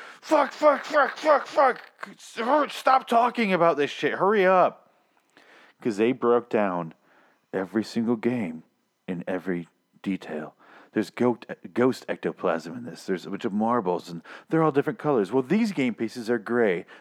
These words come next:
These are purple." I thought they were too similar myself. I was just doing the Kickstarter. I thought I'd recommend that. They asked me to review the show 'cause they were such, such a high, high, powerful show. Anyway, I thought that these pieces, these yellow pieces, right? And then they, I thought these were, uh, these were a little too yellow for my taste. And I was like,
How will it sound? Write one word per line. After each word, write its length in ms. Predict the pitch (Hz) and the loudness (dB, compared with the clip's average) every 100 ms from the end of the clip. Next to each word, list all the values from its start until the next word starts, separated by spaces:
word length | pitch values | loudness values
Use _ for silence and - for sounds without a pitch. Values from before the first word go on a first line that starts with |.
| _ | _
These 200 | 110 113 | -2 0
are 80 | 120 | 0
purple." 380 | - 135 90 87 | 0 -2 -2 -6
I 80 | |
thought 220 | 101 139 - | -4 -2 2
they 60 | |
were 80 | 107 | 0
too 160 | - 107 | 2 -2
similar 360 | - 107 90 | 0 0 0
myself. 480 | 87 90 117 101 87 | 0 0 4 4 6
I 80 | 101 | 4
was 120 | 95 | 2
just 180 | 101 - | -2 0
doing 140 | 101 | -2
the 60 | 87 | 0
Kickstarter. 460 | 110 101 87 82 87 | -2 0 0 2 2
I 60 | |
thought 180 | 90 95 | 2 2
I'd 80 | 87 | 4
recommend 400 | 90 - 92 85 | 2 0 -2 -2
that. 160 | 85 - - | -4 -6 -4
They 120 | 101 104 | 0 2
asked 180 | 95 | 2
me 80 | 104 | 0
to 40 | 87 | 0
review 300 | 87 85 95 | -2 0 0
the 80 | 82 | -2
show 280 | - 101 85 | 2 2 2
'cause 100 | 85 | -2
they 60 | |
were 40 | 80 | -2
such, 180 | 101 - | -4 -4
such 180 | 90 90 | -8 -6
a 60 | |
high, 240 | 85 85 82 - | -2 -2 -2 -6
high, 240 | 95 92 | -2 -2
powerful 320 | 80 85 80 - | 0 -2 -4 -4
show. 260 | 107 78 - - - - | -2 -2 -6 -16 -8 0
Anyway, 360 | 147 104 87 - - - | 2 2 0 -8 -14 -6
I 80 | 110 | 2
thought 180 | 160 160 | 2 2
that 100 | 123 | -2
these 140 | 151 | -2
pieces, 380 | 120 104 101 85 | -2 -2 -2 -2
these 220 | 95 92 | -4 4
yellow 240 | 120 143 | 4 6
pieces, 340 | 104 98 90 82 | 2 -2 -4 -2
right? 200 | 82 - - - - | -2 -4 -14 -18 -6
And 120 | 104 | -4
then 120 | 104 | 0
they, 140 | 110 104 | 0 0
I 60 | |
thought 160 | 107 135 | 0 -2
these 160 | 113 107 | -2 -2
were, 220 | 95 87 | -2 -2
uh, 140 | 87 - - - | -4 -6 -18 -12
these 120 | 131 | -4
were 80 | 143 | 0
a 40 | |
little 220 | 160 196 | 2 2
too 120 | 196 202 | 0 2
yellow 320 | 147 147 120 | 4 6 4
for 140 | 104 | 2
my 160 | 90 87 | -2 -2
taste. 300 | 85 78 - | -2 -2 -4
And 100 | 123 | -2
I 60 | |
was 80 | 123 | 2
like, 160 | 117 | 2